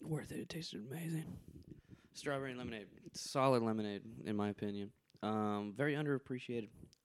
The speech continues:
You know, lemonade itself is, I feel like, an underappreciated drink. 'Cause you, I mean, people associate it with, like, summertime and, like, when it's hot outside. But right now, it's, like,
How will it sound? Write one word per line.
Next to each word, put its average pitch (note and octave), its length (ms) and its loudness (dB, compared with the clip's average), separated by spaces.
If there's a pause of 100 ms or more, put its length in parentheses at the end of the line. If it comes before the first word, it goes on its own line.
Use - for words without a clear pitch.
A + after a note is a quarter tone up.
(880)
You C3+ 60 -2
know, E3+ 140 4
lemonade F#3 500 6
itself B2+ 640 6
is, A2+ 180 4
I G#2+ 100 6
feel G#2+ 200 0
like, G2+ 100 2
an G#2 200 -2 (160)
underappreciated G#2 840 -2
drink. - 460 -12 (520)
'Cause G#2 160 0
you, A2+ 360 0
I A#2 60 2
mean, A#2+ 260 0 (100)
people C#3 300 2
associate B2+ 720 4
it G2 80 -2
with, F#2+ 100 -2
like, - 160 0
summertime C3+ 1160 6 (760)
and, A2+ 180 0
like, G#2 180 0
when G2+ 120 0
it's - 120 -8
hot C#3 260 0
outside. B2 540 2
But A2+ 100 2
right B2 200 4
now, B2 180 4
it's, C3+ 160 0
like, A2 180 0